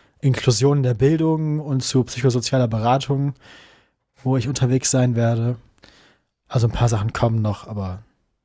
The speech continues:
ich glaub nicht, dass ich viel Minusstunden machen werde den Monat, auch wenn die erste Woche des Monats jetzt nicht so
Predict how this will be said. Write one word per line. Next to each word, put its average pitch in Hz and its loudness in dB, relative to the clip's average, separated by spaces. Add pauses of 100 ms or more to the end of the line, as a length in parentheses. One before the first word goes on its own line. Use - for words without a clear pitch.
(1080)
ich - -12
glaub - -6
nicht, - -6
dass 95 -8
ich 95 -10
viel 123 0
Minusstunden 110 -2
machen 104 -2
werde 104 -4
den 104 -4
Monat, 107 -2
auch 113 -6
wenn 113 2
die 113 -2
erste 110 -2
Woche 107 -2
des 107 -4
Monats 110 -2
jetzt - -6
nicht 110 -4
so 107 -6